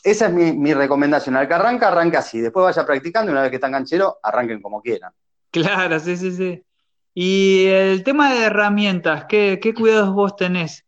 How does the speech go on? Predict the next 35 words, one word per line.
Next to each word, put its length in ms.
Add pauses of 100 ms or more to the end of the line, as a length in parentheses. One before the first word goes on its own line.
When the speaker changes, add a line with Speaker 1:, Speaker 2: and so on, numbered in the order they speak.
Speaker 2:
eh, 240
con 200
el 160
tema 300
de, 540 (460)
el 200
cuidado 420
de 100
las 220
herramientas 800
y 40
el 80
mantenimiento? 920
¿Qué 100
haces 360
vos 260
para, 600
para 300
poder 300
mantener 540
tus 200
herramientas 640
en 80
el 120
taller? 340 (680)
Speaker 1:
Y 80
mira, 500
por 160
ejemplo, 1160
bueno, 320 (380)
eh, 800
y 120
más 200
nosotros 580
que, 360